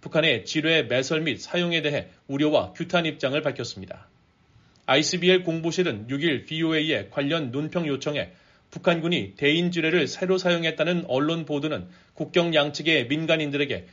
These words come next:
심각한 인도주의적 우려를 불러일으킨다고 지적했습니다. 이어 아이씨비엘은 민간인에게 끔찍한 영향을 미친다는 이유로 백육십사 개국에서 사용이 금지된 지뢰가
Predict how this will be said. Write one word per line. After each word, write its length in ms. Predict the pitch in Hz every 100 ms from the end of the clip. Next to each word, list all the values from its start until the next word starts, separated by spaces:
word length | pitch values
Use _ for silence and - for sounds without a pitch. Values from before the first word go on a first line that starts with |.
| _
심각한 720 | - 170 160 151 175 131 104
인도주의적 800 | 135 156 170 156 160 151 170 90
우려를 500 | 123 147 156 175 175
불러일으킨다고 840 | 147 156 160 156 - 147 135 120
지적했습니다. 800 | 127 127 127 110 - 95 - - _ _ _ _ _ _ _ _
이어 360 | 139 160 120 -
아이씨비엘은 760 | 123 139 147 175 165 165 113 107
민간인에게 800 | 135 160 165 165 160 151 123 -
끔찍한 580 | 180 180 180 180 180 127
영향을 420 | 127 156 165 175
미친다는 580 | 143 147 165 151 160 139
이유로 340 | 151 117 - - _
백육십사 720 | 156 156 156 - 180 - 143
개국에서 540 | 151 151 151 156 170 117
사용이 460 | - 175 170 185
금지된 560 | 180 160 156 160 160 123
지뢰가 520 | - 156 151 113 90